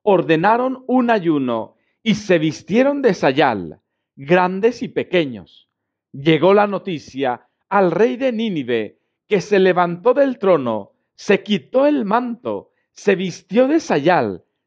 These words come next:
se sentó sobre la ceniza y en nombre suyo y de sus ministros mandó proclamar en Nínive el siguiente decreto: "Que hombres y animales, vacas y ovejas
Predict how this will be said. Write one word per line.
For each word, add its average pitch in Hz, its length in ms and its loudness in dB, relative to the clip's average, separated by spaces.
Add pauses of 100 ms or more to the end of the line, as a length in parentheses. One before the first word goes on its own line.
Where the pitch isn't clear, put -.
se 220 200 -2
sentó 190 480 -2
sobre 254 340 2
la 175 160 4
ceniza 131 720 -6 (280)
y 196 180 2
en 160 140 -2
nombre 262 400 2
suyo 117 580 -6 (260)
y 165 200 -6
de 247 160 2
sus 175 260 -10
ministros 277 840 -6 (240)
mandó 190 560 -2
proclamar 165 760 -2 (240)
en 151 240 0
Nínive 269 560 0 (300)
el 170 180 2
siguiente 214 720 -2
decreto: 127 800 -2 (400)
"Que 156 180 2
hombres 220 680 2
y - 20 4
animales, 147 800 -2 (260)
vacas 208 760 -2
y 185 180 -4
ovejas 127 720 0